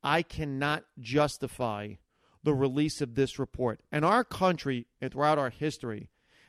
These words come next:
has been known to hold back reports, information, for timing purposes. Look at the Warren Commission report with regards to the assassination of John F. Kennedy. It was sealed for what?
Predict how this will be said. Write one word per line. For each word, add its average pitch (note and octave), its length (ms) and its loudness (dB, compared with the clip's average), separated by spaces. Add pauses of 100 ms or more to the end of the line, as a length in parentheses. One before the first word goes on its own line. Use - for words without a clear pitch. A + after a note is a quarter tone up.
has E3 200 4
been E3 260 4
known D#3 460 4 (460)
to D#3 100 -2
hold E3 340 0
back C#3+ 420 2 (600)
reports, E3 720 2 (220)
information, D3+ 920 0 (420)
for G3+ 180 2
timing F#3 440 2
purposes. B2 540 0
Look F3 140 4
at E3+ 80 2
the F3 80 4
Warren E3 320 6
Commission C3+ 420 -4
report C3+ 580 -2
with C#3+ 180 -4
regards C#3+ 420 2
to - 80 -12
the C3+ 80 -4
assassination C3+ 720 -2
of A2+ 100 -4
John B2 220 -2
F. A#2 100 -8
Kennedy. A2+ 320 -6
It A2+ 80 -4
was B2 140 -6
sealed C#3+ 260 0
for C3 180 -4
what? A#2 260 -2